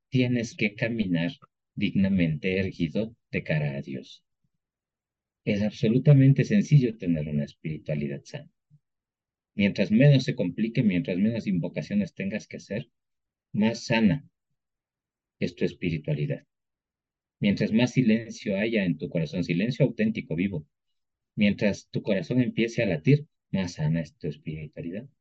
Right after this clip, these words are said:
Necesitas libros de, ele-, de autores elevados para iluminar tu vida.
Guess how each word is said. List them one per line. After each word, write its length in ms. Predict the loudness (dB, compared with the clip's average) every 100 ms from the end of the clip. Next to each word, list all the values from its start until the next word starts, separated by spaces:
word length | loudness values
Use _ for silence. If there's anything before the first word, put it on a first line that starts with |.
| _ _ _ -14
Necesitas 580 | -8 -6 -2 0 0 2
libros 640 | 2 2 0 -2 -4 -4
de, 280 | 2 2 0 _ 0
ele-, 340 | 0 2 0
de 500 | -2 -2 0 0 0
autores 480 | -4 -4 -2 0 2
elevados 600 | 2 2 2 0 -2 -6 _ -8
para 580 | -4 -2 -2 -2 -4 -4
iluminar 500 | -2 0 2 2 0
tu 140 | -4 -4
vida. 340 | 2 2